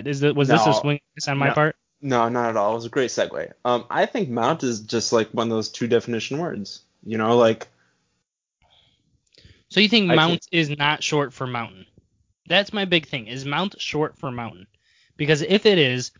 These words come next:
Speaker 1: every mountain should be named Mountain something. And that's a weird name.
Speaker 2: Yeah, yeah, 'cause there's also, like, Mount Saint Helens, right? It's not Mountain Saint
Speaker 1: Any
Speaker 2: Helens.
Speaker 1: mountain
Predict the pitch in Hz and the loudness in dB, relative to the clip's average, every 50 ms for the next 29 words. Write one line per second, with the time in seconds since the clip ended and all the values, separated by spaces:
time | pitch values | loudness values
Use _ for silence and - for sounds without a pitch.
0 | _ _ _ _ _ _ - 143 156 156 165 175 165 147 139 143 151 156 - 127 | _ _ _ _ _ _ 0 2 2 2 2 -2 -2 0 0 0 -2 -2 -4 -10
1 | 120 113 - 127 120 117 123 120 120 120 120 117 117 110 117 110 113 120 135 143 | -14 -12 -12 -12 -12 -10 -10 -8 -6 -6 -6 -6 -8 -10 -10 -6 -2 -2 -2 0
2 | 135 135 123 104 - 147 147 - 120 107 107 - _ _ _ _ _ _ _ _ | -2 -6 -8 -6 -4 -6 -6 -6 -8 -10 -12 -12 _ _ _ _ _ _ _ _
3 | _ _ _ _ _ _ _ _ _ _ _ _ _ _ _ _ _ _ _ _ | _ _ _ _ _ _ _ _ _ _ _ _ _ _ _ _ _ _ _ _
4 | _ - 127 123 127 135 151 - 156 131 127 135 139 131 127 _ _ _ _ _ | _ -8 -6 -2 -2 -2 -2 0 -2 -2 0 0 0 -2 -4 _ _ _ _ _
5 | _ _ _ - - 127 147 165 135 - - - 208 - - - 156 202 190 139 | _ _ _ -18 -12 -10 -8 -10 -10 -4 2 4 4 4 4 2 2 2 2 2
6 | - - 139 135 135 131 131 135 127 - 139 127 - - 117 117 110 107 80 - | 2 -2 -2 0 0 2 2 2 2 2 -2 -2 -2 -2 -2 -2 -2 -2 -4 -6
7 | - 110 - 117 120 110 87 87 69 78 101 101 104 101 104 113 120 - 104 - | -8 -8 -8 -4 -6 -6 -6 -6 -12 -14 -12 -10 -6 -6 -4 -4 -6 -6 -6 -4
8 | 123 117 104 98 101 110 113 113 80 95 107 104 - - - - - 113 107 92 | -4 -4 -2 -4 -6 -6 -6 -6 -6 -8 -8 -10 -10 -10 -6 -4 -2 -2 -2 -4
9 | 85 - - - 190 151 143 165 202 165 - | -6 -8 -8 -6 -4 0 0 0 0 -2 -4